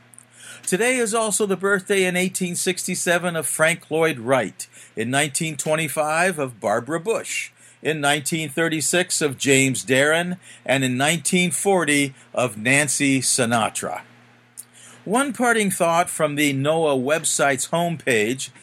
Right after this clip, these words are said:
stating, "Rise of carbon dioxide in Earth's atmosphere continues unabated. Seasonal peak reaches four hundred and seventeen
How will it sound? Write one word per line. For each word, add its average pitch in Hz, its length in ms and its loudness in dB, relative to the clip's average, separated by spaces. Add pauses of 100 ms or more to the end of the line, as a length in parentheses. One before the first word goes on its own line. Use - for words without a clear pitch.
(120)
stating, 143 640 0 (220)
"Rise 135 640 2
of 127 160 -6
carbon 139 380 -2
dioxide 131 800 0
in 123 100 -6
Earth's 131 340 0
atmosphere 143 800 0 (260)
continues 143 760 0
unabated. 139 840 2 (300)
Seasonal 127 640 2
peak 175 460 0
reaches 127 460 2
four 165 320 0
hundred 156 340 0
and 120 140 -2
seventeen 165 960 0